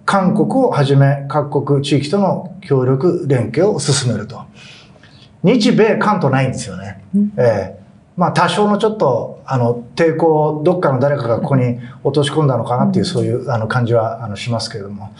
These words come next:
Speaker 1: まあ、これは本当ね、あの、現場の皆さんの心の内をね、きっちりと、あの、政治の側が、あー、もうとにかく肝に銘じて、ちょっと、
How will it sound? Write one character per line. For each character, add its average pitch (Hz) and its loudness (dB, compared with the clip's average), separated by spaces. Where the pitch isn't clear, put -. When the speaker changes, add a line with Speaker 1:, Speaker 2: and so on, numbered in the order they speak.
Speaker 1:
ま 143 2
あ、 131 0
こ 156 0
れ 156 2
は 143 0
本 147 0
当 160 2
ね、 147 2
あ 143 -4
の、 127 2
現 170 0
場 180 2
の 175 -2
皆 175 2
さ 170 -2
ん 131 2
の 107 -2
心 175 2
の 175 4
内 170 2
を 170 2
ね、 - -2
き - -10
っ - -20
ち 254 0
り 233 4
と、 139 2
あ 139 -2
の、 127 0
政 139 2
治 135 4
の 131 4
側 139 2
が、 135 -2
あ 117 0
ー、 127 -2
も 127 2
う - -2
と 185 0
に 220 4
か 185 4
く 120 -2
肝 180 2
に 165 4
銘 170 2
じ 147 0
て、 156 0
ち - -4
ょ - 0
っ 175 -4
と、 110 0